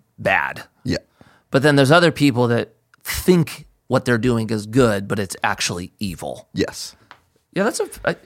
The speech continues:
Speaker 1: yeah, I think that's a fair way to look at it. It, it, it
Speaker 2: And it helps you, and sorry to interrupt, but it, I think if you take that approach,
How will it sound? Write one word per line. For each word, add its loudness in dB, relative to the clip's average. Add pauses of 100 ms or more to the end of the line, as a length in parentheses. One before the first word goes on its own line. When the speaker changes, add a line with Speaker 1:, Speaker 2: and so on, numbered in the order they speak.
(280)
Speaker 1:
yeah, 6
I 4
think 0
that's -2
a 0
fair 0
way 2
to 0
look -2
at 2
it. 0
It, -2
it, -2
it -2 (560)
Speaker 2:
And 6
it 2
helps 2
you, 0 (240)
and 0
sorry -4
to -8
interrupt, -10
but 2
it, 2 (100)
I 4
think 0
if -2
you -4
take 0
that 2
approach, -2